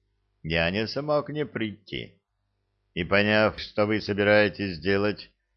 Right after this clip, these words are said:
вмешался. Жертвоприношение не поможет. Чёрная слизь поедает не только угодья вашего народа, а весь этот мир. И человеческие королевства,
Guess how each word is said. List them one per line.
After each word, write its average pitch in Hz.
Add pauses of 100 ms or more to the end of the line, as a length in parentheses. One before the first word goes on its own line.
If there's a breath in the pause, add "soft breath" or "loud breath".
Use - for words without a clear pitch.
вмешался. 92 (1120)
Жертвоприношение 98
не 95
поможет. 95 (960)
Чёрная 95
слизь 92
поедает 87 (440)
не 73
только 92
угодья 87
вашего 85
народа, 76 (380)
а 71
весь 85
этот 73
мир. 80 (1040)
И 85
человеческие 98
королевства, 87